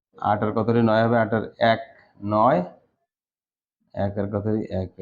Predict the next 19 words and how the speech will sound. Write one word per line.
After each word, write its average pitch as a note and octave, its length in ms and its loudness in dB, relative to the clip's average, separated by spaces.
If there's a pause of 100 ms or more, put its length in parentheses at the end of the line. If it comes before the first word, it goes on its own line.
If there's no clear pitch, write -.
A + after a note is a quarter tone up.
(260)
এক, F#2 160 0 (420)
এগারো F#2 300 -4
বাই D#2+ 200 -10
তিরিশ। E2 260 -20 (840)
অর্থাৎ C#3+ 440 4 (380)
অ্যান্সার G#2+ 380 -2
হবে B2+ 120 2 (120)
চার A#2 180 4 (100)
পূর্ণ A#2 260 4 (1300)
এগারো G2+ 400 0
বাই A2+ 240 2 (1400)
তিরিশ। C#3+ 240 4 (1900)
আমরা B2+ 140 4
বুঝতে D3 180 6
পারছি E3 180 6
কিনা C3 180 4
দেখো, F#2 140 0 (1600)
ঠিক D3+ 80 6
আছে? F3+ 180 4